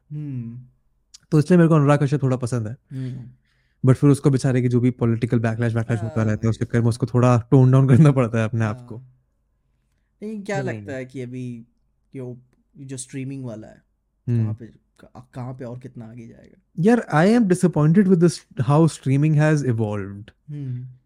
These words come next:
Speaker 2: क्योंकि initially जब ओटीटी आया था, I think मैंने इस पे एक वीडियो बनाया है, मुझे याद नहीं है,
Speaker 1: हम्म।
Speaker 2: कि जब initially ओटीटी आया था, तो ओटीटी was seen to be the space जहाँ पे क्रिएटिविटी actually निकल के आएगी।
Speaker 1: हम्म।
Speaker 2: मुझे याद है, पहले दो शोज थे ओटीटी पे जिन्होंने तहलका मचा दिया था।
Speaker 1: हम्म।
Speaker 2: पहले सेक्रेड गेम्स था,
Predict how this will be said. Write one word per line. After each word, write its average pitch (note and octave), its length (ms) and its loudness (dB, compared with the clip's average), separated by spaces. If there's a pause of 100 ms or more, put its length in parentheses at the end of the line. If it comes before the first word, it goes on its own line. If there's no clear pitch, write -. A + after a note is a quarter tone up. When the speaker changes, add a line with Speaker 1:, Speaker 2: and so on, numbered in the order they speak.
Speaker 2:
क्योंकि D3+ 300 -2
initially C3+ 320 2
जब F#3 140 2
ओटीटी C#3+ 320 2
आया A#2+ 280 0
था, A#2 200 -4
I C3+ 40 -4
think F3+ 160 -4
मैंने F#3 140 -2
इस F3+ 60 -6
पे G3+ 100 -4
एक E3+ 60 -4
वीडियो D#3+ 220 -2
बनाया A#2+ 280 0
है, A2+ 100 0
मुझे G#2+ 180 -4
याद G#2+ 200 -4
नहीं A#2 120 0
है, - 160 -10 (100)
Speaker 1:
हम्म। C#3+ 280 -14 (340)
Speaker 2:
कि D#3+ 500 4
जब D3+ 160 2
initially D3+ 340 4
ओटीटी F3 300 4
आया D#3+ 180 4
था, F3+ 80 4
तो A3+ 100 6
ओटीटी E3 320 2
was G3+ 160 2
seen E3+ 200 2
to F3 120 2
be F#3+ 120 2
the G3 100 0
space G3 340 0
जहाँ D#3+ 380 -2
पे A3+ 80 0
क्रिएटिविटी D#3+ 640 -2
actually C#3 280 -2
निकल C#3 300 2
के D3 120 -4
आएगी। A#2 340 -2 (480)
Speaker 1:
हम्म। C3 460 -10
Speaker 2:
मुझे D3 120 4
याद D#3+ 220 4
है, G3 100 6
पहले E3 340 6
दो D3+ 220 6
शोज C#3+ 340 0
थे A2 40 -6
ओटीटी G#2 360 -8
पे C#3+ 140 -2
जिन्होंने B2+ 340 2
तहलका B2+ 540 0
मचा A2+ 240 -4
दिया G2+ 180 -12
था। - 200 -20 (320)
Speaker 1:
हम्म। D#3 160 -20
Speaker 2:
पहले B2+ 180 2
सेक्रेड C3 300 2
गेम्स C#3+ 260 4
था, A3+ 260 -2